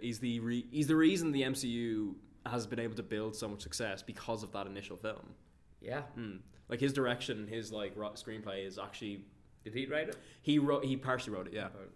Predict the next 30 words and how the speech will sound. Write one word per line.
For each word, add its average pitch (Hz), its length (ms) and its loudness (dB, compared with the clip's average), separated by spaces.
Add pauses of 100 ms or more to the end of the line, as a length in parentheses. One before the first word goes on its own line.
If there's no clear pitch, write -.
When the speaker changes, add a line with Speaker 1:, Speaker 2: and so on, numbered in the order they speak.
(100)
Speaker 2:
yeah. 92 80 -14 (260)
Speaker 1:
And 113 100 2
he 110 60 0
was 107 120 -2
the 113 60 2
reason 113 320 0
they 107 200 0
encouraged 107 340 -4
a 104 40 -4
lot 98 100 -2
of 98 60 -4
improvisation 107 640 -4
with 104 100 -4
everything. 107 320 -6 (380)
But 131 120 2
his, 147 180 6
like, 139 100 6
direction 117 380 0
is 107 140 -6
one 117 160 -4
of 117 60 -2
the 107 60 -2
best 107 260 -2
bits 107 140 -6
about 104 160 -4
the 104 60 -12
film, - 240 -12 (380)
like, 107 120 -8
I 98 60 -4
feel. - 280 -10